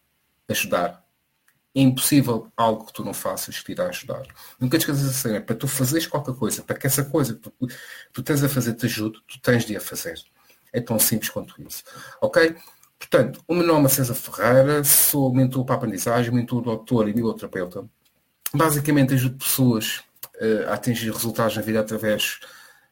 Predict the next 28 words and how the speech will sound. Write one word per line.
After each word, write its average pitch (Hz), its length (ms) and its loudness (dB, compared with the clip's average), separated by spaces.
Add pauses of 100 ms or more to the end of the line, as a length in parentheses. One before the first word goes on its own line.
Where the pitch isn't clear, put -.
(140)
da 110 140 2
leitura, 113 680 0 (380)
da 101 120 0
aprendizagem 101 880 0
e 104 40 -10
da 104 100 -6
gestão 104 280 -2
de - 80 -12
conhecimento. - 800 -6 (180)
Ok? - 240 -10 (580)
Ahm, 127 800 8
convido-te 143 580 -6
mesmo 139 440 -2
a 127 40 -2
pensar 123 580 -6
sobre 113 240 -12
estas 110 200 -12
questões - 340 -12
que - 100 -20
eu 95 40 -20
te 92 100 -20
lancei. 92 420 -12 (200)
Se, - 340 -10
se - 240 -4
estás 156 260 -12
a 139 60 -6
ser - 180 -8
coerente, 107 460 -12